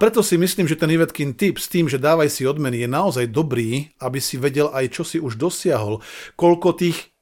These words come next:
tak povediac, ľudí v tej rade je už, ako by si už predbehol, alebo sú až za tebou. Znamená, koľko si už toho spravil. Aby si nekladol ten fokus na to, čo ešte treba spraviť.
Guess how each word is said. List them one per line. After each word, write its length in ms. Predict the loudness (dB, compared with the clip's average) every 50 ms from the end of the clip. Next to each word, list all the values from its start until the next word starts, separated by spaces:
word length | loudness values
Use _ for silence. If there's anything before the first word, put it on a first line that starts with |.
| _ _ _ _ _ _ _ _ _ _ _ _ _ _
tak 220 | -2 -2 -2 0 0
povediac, 320 | 2 2 4 6 4 4
ľudí 380 | 4 4 4 4 4 2 -2 -4
v 60 | 0
tej 140 | 4 6 6 6
rade 180 | 6 4 2
je 180 | 4 4 4 4 4
už, 300 | 0 -2 -2 -2 -2 -4
ako 140 | -4 -4 -2 0
by 80 | 0
si 120 | 0 -2 -2
už 160 | -4 -4 -2 0
predbehol, 400 | 0 0 0 0 0 0 0 0
alebo 240 | 0 0 0 0 -2 -2
sú 220 | -2 -2 0 0 0
až 140 | 0 0 0
za 80 | 0 -2
tebou. 400 | 0 -2 -4 -4 -4 -6 -8 -12 -16 -20 -20 -14
Znamená, 220 | -8 -4 -2 0 2
koľko 220 | 4 2 2 2 2
si 100 | 2 2
už 140 | 2 2 2
toho 140 | 2 0 0
spravil. 460 | 0 -2 -2 -2 0 -2 -2 -4 -6 -10 _ _ _ _ _ _ _ _ _ _ _ _ _ _ _ _ _
Aby 60 | -12 -8
si 140 | -6 -6 -4
nekladol 340 | -2 -2 0 0 0 -2
ten 140 | -2 -4 -6 -8
fokus 320 | -10 -10 -8 -8 -6 -6
na 60 | -6 -6
to, 80 | -8
čo 160 | -8 -10 -10
ešte 240 | -10 -8 -8 -8 -8
treba 240 | -8 -8 -8 -8 -8
spraviť. 400 | -10 -14 -16 -18 -18 -18 -20 _